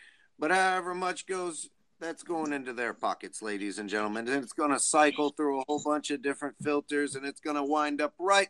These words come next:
in Nancy Pelosi, right in Chuck Schumer, right in Mitch McConnell's, and you're gonna be buying their coffee.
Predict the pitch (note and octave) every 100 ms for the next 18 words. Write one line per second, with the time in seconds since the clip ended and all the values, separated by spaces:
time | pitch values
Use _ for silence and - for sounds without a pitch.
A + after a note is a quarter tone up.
0 | - F3+ E3+ F3 E3 - D#3+ - D#3 D#3
1 | D3+ D3 D#3 D3+ - - - A3+ A#3 G3
2 | F#3 - F#3+ - F3+ E3+ F3 B3 G#3 G3
3 | F#3+ F#3 - F3 D3+ E3 D#3 D3+ D3 C3+
4 | - - - F#3 F#3 B3+ A#3 G3+ G3 D#3+
5 | D#3+ D#3 D#3 D3 C3 B2+ - B2 G2+